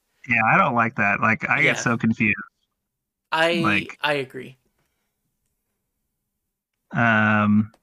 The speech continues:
Speaker 1: yeah, so I like PlayStation's the most because it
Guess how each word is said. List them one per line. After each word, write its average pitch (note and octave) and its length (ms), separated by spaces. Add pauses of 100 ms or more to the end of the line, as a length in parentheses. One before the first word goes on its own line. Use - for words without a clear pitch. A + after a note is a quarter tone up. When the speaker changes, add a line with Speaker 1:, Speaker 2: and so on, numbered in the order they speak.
(100)
Speaker 1:
yeah, A#2+ 240
so B2 160
I D3+ 80
like F3+ 200
PlayStation's A#2+ 600
the A2 100
most A2 340
because G#2+ 600 (340)
it A#2 180